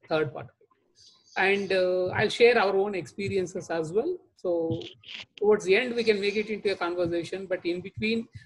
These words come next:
uh, I'll try to finish because, uh, in the earlier session, there were too many questions, and then, uh,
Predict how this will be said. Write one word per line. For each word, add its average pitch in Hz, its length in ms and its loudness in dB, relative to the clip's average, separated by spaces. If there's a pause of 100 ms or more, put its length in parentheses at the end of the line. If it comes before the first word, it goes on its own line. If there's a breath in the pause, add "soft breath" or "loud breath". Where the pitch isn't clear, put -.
(180 loud breath)
uh, 165 920 -4 (200)
I'll 170 180 -4
try 180 160 4
to 190 280 -4
finish 180 320 -4 (200)
because, 160 380 -2
uh, 151 320 -2 (300 loud breath)
in 165 80 -6
the 175 80 6
earlier 220 320 6
session, 202 400 -2
there 190 100 -4
were 185 200 -4
too 214 80 -2
many 202 180 -4
questions, 180 500 -6
and 165 160 -6
then, 160 480 -8
uh, 151 120 -20